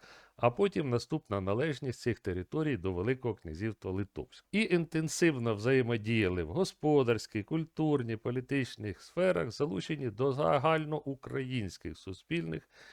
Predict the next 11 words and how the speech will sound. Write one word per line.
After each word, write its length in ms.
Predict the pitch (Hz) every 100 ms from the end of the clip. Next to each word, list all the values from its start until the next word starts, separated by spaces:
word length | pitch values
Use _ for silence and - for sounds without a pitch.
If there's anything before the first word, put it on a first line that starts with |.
| _
і 140 | - 107
етнічних 560 | - 123 135 - 120
процесів. 640 | - 95 95 - - - - _ _ - - _ -
У 200 | 117 101
результаті 600 | 120 127 123 170 - 120
відбувалося 640 | 101 104 131 156 147 131
перетворення 680 | - 110 107 117 113 101 95
севрюків 720 | - 101 92 95 - 165 127
на 160 | 107 104
субетнос 760 | - 82 120 139 - 117 -
українців. 840 | 113 - 110 113 90 78 64 -